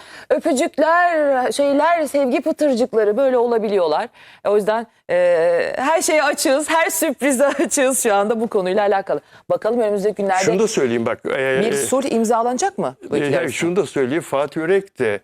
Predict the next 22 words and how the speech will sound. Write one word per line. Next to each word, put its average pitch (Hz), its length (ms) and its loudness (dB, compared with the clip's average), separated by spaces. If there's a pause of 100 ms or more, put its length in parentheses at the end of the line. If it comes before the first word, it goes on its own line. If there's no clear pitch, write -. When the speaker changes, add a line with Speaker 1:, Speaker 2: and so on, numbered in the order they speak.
(460)
Speaker 2:
e, 127 260 0
Fatih 143 380 -4
Yörek 156 300 -4
de 139 80 -2
eski 139 220 -4
Fatih 123 340 -4
Yörek 113 300 -6
değil. 104 200 -6
Fatih 131 360 -4
Yörek 160 260 -6
de 127 120 -2
ilk, - 380 -8 (460)
e, 127 260 0
bundan 143 320 0
işte - 220 -6
o-, - 180 -2
on, 170 320 -2
on, 180 340 -4
on 180 200 -2
sene 151 300 0
öncesine 139 520 -2
kadar, 147 400 -2